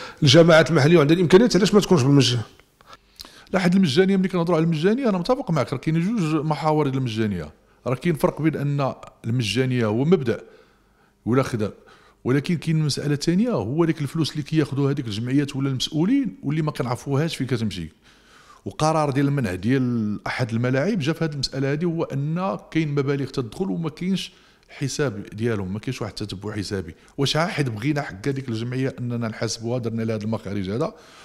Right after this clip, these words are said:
Speaker 2: ولا فعلًا فع-، كاين هاد ال-، الخروقات هادو؟ انا بالنسبه لي خصنا غير نعرف بعد الا كانوا فلوس نعرفوا فين يمشيو.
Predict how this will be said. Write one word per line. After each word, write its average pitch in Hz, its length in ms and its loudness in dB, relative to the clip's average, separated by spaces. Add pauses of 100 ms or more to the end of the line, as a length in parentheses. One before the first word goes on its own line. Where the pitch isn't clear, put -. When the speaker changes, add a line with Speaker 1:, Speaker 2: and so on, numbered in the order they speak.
(160)
Speaker 2:
ولا 147 140 4
فعلًا 165 380 0
فع-، 147 340 -6
كاين 165 380 2
هاد 135 200 0
ال-، 135 120 -4
الخروقات 113 800 -2
هادو؟ 78 220 -4 (480)
انا 165 140 4
بالنسبه 156 280 0
لي 180 100 2
خصنا 175 220 -4
غير 214 80 2
نعرف 175 220 0
بعد 120 180 0
الا 147 120 2
كانوا 165 220 2
فلوس 240 340 0
نعرفوا 175 260 -4
فين 190 160 4
يمشيو. 156 320 0